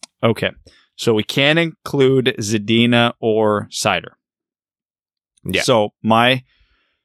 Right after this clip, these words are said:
Speaker 1: top five Red Wings prospects at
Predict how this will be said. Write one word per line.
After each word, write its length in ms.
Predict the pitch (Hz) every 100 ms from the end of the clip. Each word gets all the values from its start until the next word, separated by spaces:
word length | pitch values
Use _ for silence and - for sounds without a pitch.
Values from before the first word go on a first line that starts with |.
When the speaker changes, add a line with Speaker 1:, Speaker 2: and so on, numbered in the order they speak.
| _ -
Speaker 1:
top 480 | - 135 135 139
five 500 | - - 131 127 123
Red 300 | 117 113 110
Wings 320 | 110 110 110 -
prospects 840 | - - 113 107 - 117 110 -
at 100 | 127